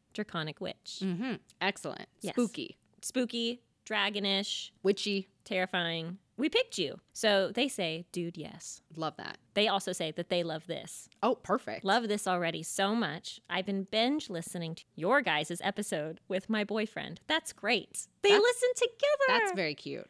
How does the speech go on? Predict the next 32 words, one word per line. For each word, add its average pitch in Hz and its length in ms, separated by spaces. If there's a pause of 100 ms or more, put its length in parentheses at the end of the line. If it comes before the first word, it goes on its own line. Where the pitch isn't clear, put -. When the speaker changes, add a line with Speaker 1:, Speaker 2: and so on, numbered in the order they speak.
Speaker 1:
Oh, 554 80 (380)
kiss. - 360
Speaker 2:
Marcel 233 340
and 180 120
I 139 80
don't 139 160
even 127 200
do 98 120
that. 78 260
Speaker 1:
<laughs> - 920 (600)
I 262 120
can't 330 300
handle 220 340
when 196 120
I 170 100
know 151 200
that 190 160
people 185 220
have 185 100
listened 185 280
to - 80
an 185 80
episode 196 460 (120)
because 180 260
then 175 140
I 156 80
have 165 160
to 175 100
listen 170 280
to 165 100
that 139 200
episode 202 540